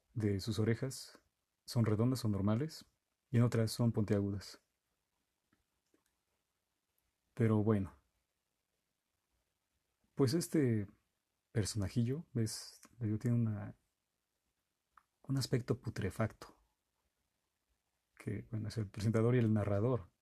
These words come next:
cual guardián de la tumba, como dijimos. Eh, está presente en todos los relatos, como a veces hasta personaje, porque igual me remite a un cuento de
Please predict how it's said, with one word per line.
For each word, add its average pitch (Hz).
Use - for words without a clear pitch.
cual 98
guardián 110
de 107
la 95
tumba, 110
como 107
dijimos. 110
Eh, 117
está 151
presente 143
en 117
todos 147
los 123
relatos, 127
como 98
a 117
veces 113
hasta 110
personaje, 110
porque 113
igual 117
me 110
remite 113
a 113
un 113
cuento 110
de 92